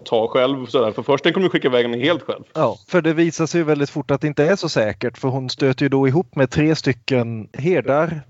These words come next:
Speaker 2: som är ute med ett gäng getter. Getter är ju passande djur här, om vi
Speaker 1: <laughs>
Speaker 2: sna-, ska snacka Gud och djävulen och alltihopa.
Speaker 1: Mm.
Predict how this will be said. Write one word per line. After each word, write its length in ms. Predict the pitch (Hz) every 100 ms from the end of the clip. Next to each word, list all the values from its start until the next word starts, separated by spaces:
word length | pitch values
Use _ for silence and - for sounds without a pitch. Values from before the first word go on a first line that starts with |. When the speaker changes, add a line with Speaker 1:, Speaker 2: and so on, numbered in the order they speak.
| -
Speaker 2:
som 240 | - 175 147
är 40 |
ute 220 | 143 -
med 100 | 135
ett 80 | 131
gäng 180 | 143 135
getter. 520 | 120 - - 160 175 -
Getter 600 | 139 - - 139 165 151
är 100 | 147
ju 220 | 143 131 _
passande 440 | 151 - 127 123
djur 260 | 131 127 123
här, 260 | 143 120 135 - - -
om 120 | 135
vi 60 | -
Speaker 1:
<laughs> 60 |
Speaker 2:
sna-, 180 | 123 147 -
ska 200 | - 139
snacka 420 | - 147 - 131
Gud 320 | 127 135 120
och 80 | 123
djävulen 580 | 131 131 113 113 113 120
och 360 | 117 113 113 -
alltihopa. 520 | 120 123 120 120 110 - _ -
Speaker 1:
Mm. 380 | 135 127 120